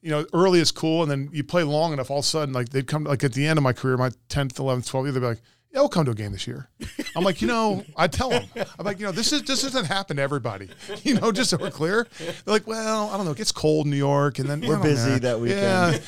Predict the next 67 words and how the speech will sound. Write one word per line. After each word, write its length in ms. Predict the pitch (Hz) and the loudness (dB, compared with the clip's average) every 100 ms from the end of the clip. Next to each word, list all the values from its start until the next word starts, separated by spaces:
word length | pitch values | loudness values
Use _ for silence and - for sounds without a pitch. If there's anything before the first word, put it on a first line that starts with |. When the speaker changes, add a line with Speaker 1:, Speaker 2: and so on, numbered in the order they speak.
| - | -12
Speaker 1:
Yeah. 60 | 156 | -4
Like, 140 | 160 - | -2 2
I 100 | 165 | 2
remember 260 | 226 214 165 | 2 0 0
one 280 | 156 185 | 0 -2
year 300 | 180 151 135 | 0 0 2
in 100 | 131 | 2
New 60 | 135 | 2
York, 300 | 139 139 131 - | 4 2 0 -4
we, 180 | 143 170 | -2 0
like, 220 | 156 117 - _ _ _ _ | 2 0 -6 _ _ _ _
we 80 | 127 | -4
had 100 | 180 | 0
a 40 | 135 | 2
home 220 | 151 151 | 4 4
playoff 360 | 139 170 165 | 4 2 -2
game. 260 | 131 107 101 | -4 -6 -6
I'm 120 | 131 | -2
like, 120 | 131 131 | -2 -2
"You 40 | |
coming?" 260 | 117 143 190 | -4 -4 -4
He's 100 | 139 | -6
like, 180 | 127 - | -8 -4
"Nah." 140 | 127 104 | -4 -4
I'm 680 | - _ _ _ _ _ 151 | -10 _ _ _ _ _ -4
like, 120 | 143 | 0
"What 80 | 175 | 2
do 20 | |
you 40 | 180 180 | 2 -2
mean?" 100 | - _ _ _ - - - - _ - - 190 | -4 _ _ _ -20 -20 -20 -20 _ -20 -16 -6
He's 140 | 170 | -4
like, 100 | 175 - 349 - _ | -4 -8 -20 -20 _
Speaker 2:
I 60 | 226 | -2
watch 280 | 196 175 185 | 0 2 2
it 60 | 175 | 0
on 80 | |
T 160 | - 170 | 2 2
V. 240 | 294 180 | 2 2
Speaker 1:
Yeah, 120 | 214 233 | 2 0
yeah. 140 | 240 - | 0 -2
He's 140 | 180 - | -2 0
like, 120 | 180 | 2
"Well, 120 | 226 | 2
I 20 | 233 | 4
got, 80 | 175 | 2
I, 300 | 226 233 262 | 0 -2 -6
I 40 | 208 | -2
gotta 120 | 165 | 0
get 100 | 123 | 0
up 100 | 151 | -2
there, 120 | 170 | -2
Ryan." 360 | 165 165 170 170 | -4 -2 -4 -2
Like, 140 | 156 - | -6 -6
I'm 80 | |
like, 140 | 190 220 | -6 -2
"Yeah, 80 | 233 | 0
but 100 | 196 | 0
I'll, 160 | 202 - _ _ _ _ _ 202 | -2 -10 _ _ _ _ _ -2
okay." 440 | - 254 208 190 - | 0 2 2 0 -4
<laughs> 60 | - | -2
You 80 | 139 - | -2 2
know, 80 | 202 240 | 2 4
like, 160 | 240 | 2
this 180 | 254 - | 2 -2
is, 40 | 214 | -2
like, 120 | |
my 120 | 180 | -4